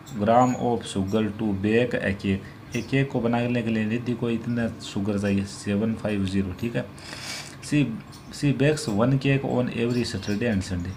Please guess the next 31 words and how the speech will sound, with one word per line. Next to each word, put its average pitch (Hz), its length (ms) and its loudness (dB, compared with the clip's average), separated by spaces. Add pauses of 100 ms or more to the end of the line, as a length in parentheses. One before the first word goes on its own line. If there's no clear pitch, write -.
वह 104 200 2
प्रत्येक 131 460 0
रविवार 127 500 0
और 113 100 -6
शनिवार 104 420 -2
को 113 160 -6
एक 131 300 -2 (100)
केक 120 260 -2
बनाती 98 440 -2
है। 95 180 -4 (540)
How 160 240 8
many 156 300 0
kilograms 139 500 2
of 123 160 -2
sugar 117 400 0
are 120 220 8
used 123 340 2
for 107 260 2
the 110 180 2
cakes 123 340 -2
in 131 200 2
a 104 160 2
month 120 340 2
having 98 460 2
four 127 240 4
Sundays 113 520 2 (420)
and 131 300 4 (840)
five 139 360 4 (240)
Saturdays, 95 680 -2 (160)
ठीक 147 200 0
है। - 140 -2